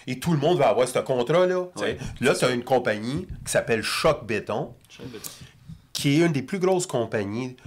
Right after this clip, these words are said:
Speaker 1: de modules de ciment.
Speaker 2: Ok.
Speaker 1: Ça, c'est une question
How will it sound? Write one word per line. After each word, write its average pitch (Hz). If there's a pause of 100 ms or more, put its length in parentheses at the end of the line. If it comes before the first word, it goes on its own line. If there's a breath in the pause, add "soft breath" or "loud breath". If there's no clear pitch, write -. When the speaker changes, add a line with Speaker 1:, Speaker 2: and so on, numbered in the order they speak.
(140)
Speaker 1:
de 110
modules 139
de 104
ciment. 107 (280)
Speaker 2:
Ok. - (520)
Speaker 1:
Ça, 190
c'est -
une 107
question 120